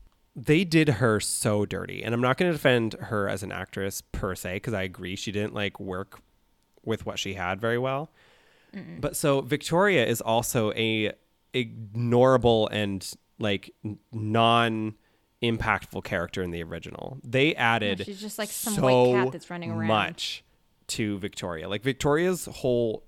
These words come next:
Speaker 1: thing in the original stage production is that she does the first ballet solo, which is super important, and they totally, they took that away from her in this movie. Like, that doesn't happen.
Speaker 2: That's right, she doesn't do
Speaker 1: They
Speaker 2: it.
Speaker 1: just took it
Speaker 2: <laughs>
Speaker 1: away. Like, it's supposed to be,
Speaker 2: That's
Speaker 1: like, an
Speaker 2: true.
Speaker 1: honest to God ballet, and they just erased that for some reason.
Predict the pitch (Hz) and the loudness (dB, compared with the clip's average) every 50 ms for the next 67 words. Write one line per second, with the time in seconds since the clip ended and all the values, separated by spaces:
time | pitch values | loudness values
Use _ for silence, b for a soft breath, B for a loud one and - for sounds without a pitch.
0 | - - - - - - - - 101 101 101 107 113 113 - - 117 107 104 101 | -18 -20 -20 -20 -18 -6 -2 0 0 0 0 0 -2 -2 -2 -4 -4 -2 -2 -4
1 | 92 101 92 98 92 87 - - 135 135 - - 135 127 117 - 131 117 101 107 | -4 -4 -4 -6 -6 -6 -4 -2 -2 -2 0 0 0 0 0 0 -2 -2 -2 -4
2 | 101 - 107 95 - - - 123 123 135 131 120 - 117 - - 120 123 131 - | -4 -4 -6 -6 -6 -4 -4 -2 0 0 -2 -2 -4 -6 -2 0 0 0 0 0
3 | - 139 139 139 117 98 95 92 - - 92 92 90 92 98 107 120 117 104 - | 0 2 2 2 2 2 0 -2 -2 -4 -4 -4 -2 -2 -2 -2 -2 -4 -4 -6
4 | - 101 - - - - 110 110 - 156 156 147 - 127 117 101 113 117 113 113 | -10 -14 -14 -12 -8 -8 -6 -4 -2 -4 -2 -2 -2 -2 -2 -2 -2 -4 -4 -6
5 | B B B B B - 110 107 110 104 - - - 127 135 139 131 139 127 123 | B B B B B -8 -4 -4 -4 -4 -2 0 0 0 0 0 -2 -4 -2 -2
6 | 131 127 - 240 240 - 233 147 117 101 87 101 107 131 175 - - 104 98 95 | -2 0 0 0 2 2 4 4 2 2 0 0 2 2 2 0 -2 -4 -2 -4
7 | 87 85 85 82 82 - - 92 85 - 98 110 110 110 107 - - - 110 110 | -6 -6 -6 -8 -8 -8 -10 -10 -8 -6 -6 -4 -4 -4 -6 -8 -14 -8 -6 -6
8 | 110 - - 127 131 156 110 104 107 107 - 359 - 453 466 370 302 - 359 349 | -4 -2 -2 -2 -2 -2 -4 -2 0 0 0 2 4 4 4 4 4 2 2 4
9 | 269 330 339 415 381 370 349 262 359 403 427 392 359 - - - 587 180 196 - | 6 6 6 6 6 2 0 0 0 2 6 6 6 8 6 6 4 4 4 6
10 | 214 151 120 110 123 123 104 95 98 101 104 107 104 - 123 - - - - - | 6 6 6 6 6 6 6 4 2 0 -2 -4 -4 -4 -6 -6 -6 -6 -2 0
11 | 131 135 147 - - - 127 127 120 113 113 117 113 98 101 117 113 117 120 123 | 0 0 0 0 0 2 2 4 2 2 2 0 -2 -2 0 0 2 2 2 0
12 | - - 139 110 113 107 107 110 104 - 101 98 98 104 101 98 92 92 95 98 | -2 -4 -4 -2 0 2 2 2 2 0 0 0 0 0 0 -2 -2 -2 -4 -6
13 | 98 95 101 - - _ _ _ _ _ _ _ _ - 117 110 90 92 98 107 | -6 -6 -8 -10 -12 _ _ _ _ _ _ _ _ -2 0 0 2 0 0 0
14 | 107 - - - - 87 85 - - - 95 95 - 92 87 85 85 85 90 90 | -2 -4 -8 -8 -6 -6 -6 -6 -6 -8 -8 -8 -8 -8 -8 -8 -10 -10 -10 -10
15 | 92 95 113 | -10 -10 -10